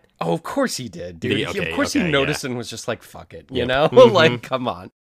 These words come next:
Speaker 1: It's so
Speaker 2: It
Speaker 1: great.
Speaker 2: is.
Speaker 1: So, uh, this was the final flashback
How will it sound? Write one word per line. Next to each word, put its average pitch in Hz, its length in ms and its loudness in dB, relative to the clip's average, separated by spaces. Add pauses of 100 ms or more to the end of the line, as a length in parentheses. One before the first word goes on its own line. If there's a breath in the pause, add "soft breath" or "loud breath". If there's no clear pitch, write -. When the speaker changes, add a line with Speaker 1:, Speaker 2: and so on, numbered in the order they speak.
Speaker 1:
It's - 500 -2
so - 320 0
Speaker 2:
It 131 60 -6
Speaker 1:
great. 110 240 -2
Speaker 2:
is. 82 300 -6
Speaker 1:
So, 170 320 -2 (600 loud breath)
uh, 107 280 -12
this 120 380 -4
was 190 200 -12
the 123 160 -4
final 127 920 -10 (640 soft breath)
flashback 110 760 -8